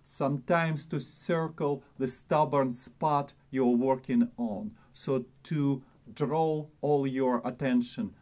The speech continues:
to that spot. You might want to highlight dynamics, and perhaps sometimes to write a short note, which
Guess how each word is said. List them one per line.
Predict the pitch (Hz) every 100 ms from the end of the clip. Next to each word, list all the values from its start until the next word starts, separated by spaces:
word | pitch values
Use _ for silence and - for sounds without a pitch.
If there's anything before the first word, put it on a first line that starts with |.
| _
to | 127
that | 117 107 -
spot. | - - 110 - - - _ _ _ _ _ _ _ _
You | 143 139
might | 160 208 214
want | 160 185 180
to | 170
highlight | 147 - - 175 175 165 165 165 156 156 - _ - _ -
dynamics, | 123 135 135 123 101 92 - - - - _ _ _ _ _ _ _ _ _ _ -
and | 285 285 - _ _ _ -
perhaps | 196 - - 240 240 -
sometimes | - - 208 202 190 208 196 190 185 - _ _ _ -
to | 147
write | 139 170 175 -
a | -
short | - - - 160 156 - -
note, | 127 113 - - - _ _ _ _ _ _ _ _ _ _ _ -
which | 127 143 139